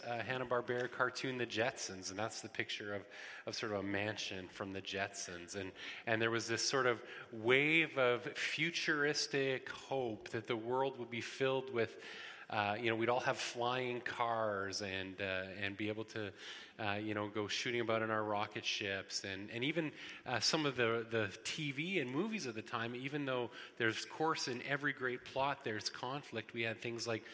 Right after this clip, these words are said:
Star Wars or Star Trek birthed in the, in the sixties, where this, uh, vision of the future of humanity having pulled itself out from being a warring, uh, tribal,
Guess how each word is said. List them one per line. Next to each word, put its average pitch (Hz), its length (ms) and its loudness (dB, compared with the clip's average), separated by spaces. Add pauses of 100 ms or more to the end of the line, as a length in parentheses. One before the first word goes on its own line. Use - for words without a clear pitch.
(220)
Star 143 480 2
Wars 104 580 0
or 113 80 2
Star 139 320 0
Trek - 340 -2
birthed 110 300 -4
in 107 140 -2
the, 98 180 -2 (380)
in 110 120 -2
the 101 80 0
sixties, - 600 -2
where 113 180 4
this, 107 320 2
uh, 107 300 -2 (400)
vision 156 440 2
of 127 200 -2
the 123 60 4
future 131 600 0
of 113 200 2
humanity 123 840 0
having 110 320 -2
pulled 160 380 -6
itself 127 440 -4
out 117 200 -6
from 113 180 -10
being 110 260 -4
a 101 80 -8
warring, 113 600 -2 (480)
uh, 98 400 -2
tribal, 110 800 0